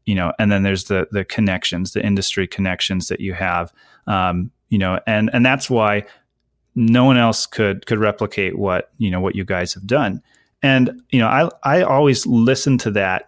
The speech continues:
or, or heard that, and it, it bothered me because I knew that what worked in my case was not some secret,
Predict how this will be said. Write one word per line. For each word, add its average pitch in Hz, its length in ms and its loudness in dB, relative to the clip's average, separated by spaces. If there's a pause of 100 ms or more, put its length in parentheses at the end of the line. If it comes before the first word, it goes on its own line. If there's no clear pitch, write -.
(140)
or, 98 220 0
or 101 140 0
heard 127 360 0
that, 98 200 0
and 101 120 -2
it, 101 140 -4
it - 300 -8
bothered 147 380 4
me 104 160 2
because 104 340 -2 (420)
I 147 140 0
knew 165 220 4
that 117 180 2
what 113 240 0
worked 123 400 0 (140)
in 104 180 2
my 104 180 2
case 95 480 -2
was 113 300 0
not 123 380 2
some 107 240 2
secret, 113 500 -2